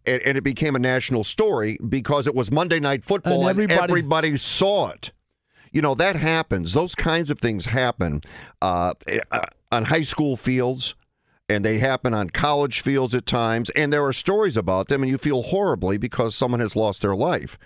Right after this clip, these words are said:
Speaker 2: Or been paralyzed or seriously
Speaker 1: Yeah,
Speaker 2: injured,
Speaker 1: but
Speaker 2: right.
Speaker 1: because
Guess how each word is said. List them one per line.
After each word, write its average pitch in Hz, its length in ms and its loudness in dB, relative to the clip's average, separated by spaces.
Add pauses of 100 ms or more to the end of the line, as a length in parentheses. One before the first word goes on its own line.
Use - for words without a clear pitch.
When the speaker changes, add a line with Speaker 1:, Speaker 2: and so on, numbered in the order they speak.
(100)
Speaker 2:
Or 170 140 0
been 165 240 0
paralyzed 175 800 2
or 139 140 0 (100)
seriously 190 380 0
Speaker 1:
Yeah, 196 160 0
Speaker 2:
injured, 160 360 -2
Speaker 1:
but 160 120 2
Speaker 2:
right. 202 120 0
Speaker 1:
because 151 300 0